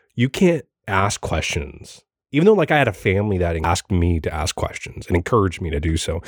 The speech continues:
And in fact, the Bible even tells you to do it. It, in the New Testament, it talks about always be ready to give a defense for the hope that is in you.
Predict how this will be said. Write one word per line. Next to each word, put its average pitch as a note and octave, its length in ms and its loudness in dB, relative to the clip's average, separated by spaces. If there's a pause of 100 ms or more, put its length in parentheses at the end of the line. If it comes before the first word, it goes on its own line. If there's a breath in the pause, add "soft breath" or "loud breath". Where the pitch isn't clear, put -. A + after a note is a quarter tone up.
(120)
And - 80 -12
in C3+ 80 2
fact, F3 160 2
the A#2+ 60 0
Bible A2+ 360 2
even E2+ 160 -4
tells A2 220 2
you F2+ 80 2
to D#2 60 -8
do F#2+ 220 2
it. D2 200 -2 (340 loud breath)
It, A2+ 320 2
in A2 80 -2
the G#2 60 2
New G2+ 160 2
Testament, G#2+ 420 2
it E2 80 -4
talks F#2 320 0
about E2 340 2 (220 loud breath)
always A2+ 280 2
be G#2+ 80 -4
ready F#2 260 0
to E2 80 -2
give E2 120 0
a D#2+ 40 2
defense F#2 400 0
for - 100 -8
the D#2 80 -2
hope - 220 -8
that - 120 -14
is D#2+ 200 -12 (120)
in A2 220 2
you. D2+ 300 -16